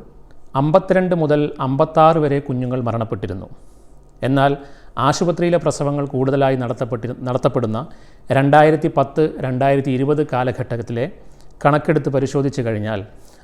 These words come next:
ആയിരം കുഞ്ഞുങ്ങൾ ജനിക്കുമ്പോൾ വെറും ആറ് കുഞ്ഞുങ്ങൾ മാത്രമേ മരണപ്പെടുന്നുള്ളൂ. ഫലം, ഇൻഫന്റൈൽ മോർട്ടാലിറ്റി റേറ്റ് എൺപത്തെട്ട് ശതമാനം കുറക്കാൻ സാധിച്ചു എന്നുള്ളതാണ്.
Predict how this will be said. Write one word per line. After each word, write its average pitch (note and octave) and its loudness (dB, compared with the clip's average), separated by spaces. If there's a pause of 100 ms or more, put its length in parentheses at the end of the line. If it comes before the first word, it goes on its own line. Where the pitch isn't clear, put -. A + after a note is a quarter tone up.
(220)
ആയിരം D#3+ 4
കുഞ്ഞുങ്ങൾ D3 0
ജനിക്കുമ്പോൾ A#2+ -4 (500)
വെറും D3+ 4 (300)
ആറ് F3 4
കുഞ്ഞുങ്ങൾ C#3 0
മാത്രമേ A#2+ -4 (180)
മരണപ്പെടുന്നുള്ളൂ. G#2+ -4 (840)
ഫലം, C3 4 (1120)
ഇൻഫന്റൈൽ F#3+ 2
മോർട്ടാലിറ്റി C#3+ 0
റേറ്റ് B2 -4 (760)
എൺപത്തെട്ട് E3+ 0
ശതമാനം B2+ -4 (320)
കുറക്കാൻ C3 0
സാധിച്ചു B2 -4 (140)
എന്നുള്ളതാണ്. F#2+ -6